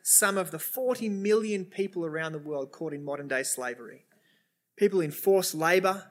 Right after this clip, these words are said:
domestic servitude, sex slavery, child labour. Fifteen thousand people in our own city in some kind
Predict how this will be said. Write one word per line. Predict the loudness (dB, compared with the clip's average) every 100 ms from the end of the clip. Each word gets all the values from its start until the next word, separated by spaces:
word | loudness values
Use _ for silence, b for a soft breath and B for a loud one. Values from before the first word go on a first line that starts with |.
| -12
domestic | -6 -2 -2 -2 -2
servitude, | 0 2 2 0 -6 -4 -4 -6 b b b
sex | 2 4 4 2 0
slavery, | 0 2 0 -2 -4 -4 -6 _ _ _ _ _
child | -6 -2 2 0 0
labour. | -2 -2 -4 -12 -16 _ _ _ b b b b _ _ _ _
Fifteen | -8 0 0 4 4 4
thousand | 4 4 4 2 -2
people | -4 -4 -2 -4
in | -2 -2
our | 0
own | -2 -2 0
city | 0 0 -2 -4 -10 _ _ _ _ _ _ _ _ _ _ _
in | -4 0
some | 2 2 -2 -6
kind | -8 -6 -4 -6